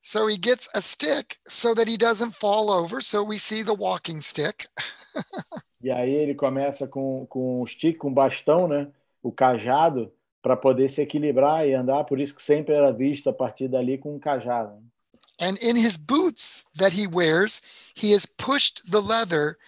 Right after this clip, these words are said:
Speaker 1: so that his feet go in, which gives him more balance.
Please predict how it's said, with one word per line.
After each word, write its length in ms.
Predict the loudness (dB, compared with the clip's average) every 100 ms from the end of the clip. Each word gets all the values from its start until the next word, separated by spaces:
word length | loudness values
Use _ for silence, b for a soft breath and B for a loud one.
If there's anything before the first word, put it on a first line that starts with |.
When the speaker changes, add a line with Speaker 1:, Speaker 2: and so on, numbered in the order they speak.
| b -4
Speaker 1:
so 240 | 0 2
that 140 | 2
his 160 | 2 -2
feet 500 | -2 -4 -2 -2 -6 -8
go 260 | -2 -2
in, 300 | 0 0 -2 -6 B B _
which 300 | -2 -2 -4 -2
gives 320 | 2 4 4
him 60 |
more 240 | 2 2 2
balance. 720 | 0 0 -2 -6 -6 -6 -6